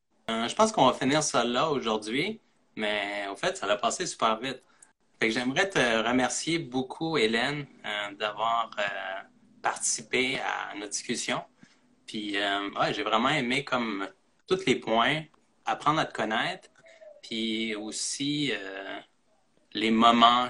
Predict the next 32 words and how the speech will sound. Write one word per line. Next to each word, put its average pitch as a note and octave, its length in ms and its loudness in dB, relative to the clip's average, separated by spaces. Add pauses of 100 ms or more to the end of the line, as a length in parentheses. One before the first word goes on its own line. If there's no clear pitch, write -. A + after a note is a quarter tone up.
(120)
que, G2+ 460 -4 (160)
que - 80 -10
t'as A2 180 -8
présentés. A2+ 760 -2 (460)
Euh, F#2 300 -10
c'est - 200 -4
sûr C#3+ 360 -2
que, F#2+ 360 -2
que, G2 520 -8
que G2 280 0
je G2 140 -4
vais G#2+ 60 2
aller, A#2 520 2
je - 60 -10
vais G#2+ 80 2
essayer D#3 160 0
d'en F3 140 2
découvrir B2+ 420 2
un B2+ 100 4
petit A2 100 -8
peu A2+ 160 -2
plus C3+ 220 -4
sur - 140 -8
qu'est-ce A2 220 -4
que A2 60 -8
t'as G#2 120 -2
dit, A#2 260 -6
les A2 100 -8
conférenciers G#2+ 640 -6
que - 60 -18
t'as A2+ 60 -14
mentionnés. G#2 600 -8